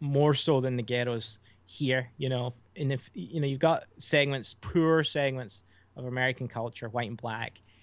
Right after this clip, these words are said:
and you've got the splits that we don't have. So we don't have that problem. We have other <laughs> your problems, sectarian violence and all the rest of it. Ha-, sectarian hatred is probably the most notable thing of my, you know, home country,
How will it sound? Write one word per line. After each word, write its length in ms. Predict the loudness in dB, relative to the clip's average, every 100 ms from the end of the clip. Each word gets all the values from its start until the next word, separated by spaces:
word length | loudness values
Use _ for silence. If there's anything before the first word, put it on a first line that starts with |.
| _ _ -6
and 120 | -2
you've 120 | 0
got 140 | 0
the 120 | -2 -6
splits 420 | -4 0 0 -2
that 80 | -2
we 80 |
don't 160 | -2 -4
have. 300 | -4 -2 -4
So 100 | -2
we 60 | -2
don't 140 | -2
have 320 | -4 -2 -2 -4 -14 _ -2
that 280 | 0 0 2
problem. 300 | 2 2 0
We 100 | -2
have 180 | -4 -10 _
other 400 | 0 2 2 2 -4 _ -12 -6
<laughs> 400 | -4 -4 -6 -6
your 160 | -4 -2
problems, 380 | 2 4 2 -4 _
sectarian 540 | -8 0 0 0 -2
violence 360 | -4 -4 -6 -6
and 80 | -6
all 80 |
the 80 | -4
rest 240 | -6 -8 -10
of 60 |
it. 60 | -6 -6 -6
Ha-, 40 |
sectarian 480 | -8 -8 -4 -4 -2
hatred 320 | -4 -6 -8
is 100 | -10
probably 260 | -6 -2 -2
the 40 |
most 200 | -4 -8 -16 -20 -20 -20 -2
notable 440 | 4 4 4 0
thing 220 | 0 0 0
of 60 |
my, 240 | -4 -4 -4 -8 -14 -12
you 40 |
know, 120 | -8 -4
home 180 | -4 -4
country, 460 | -4 -4 -6 -10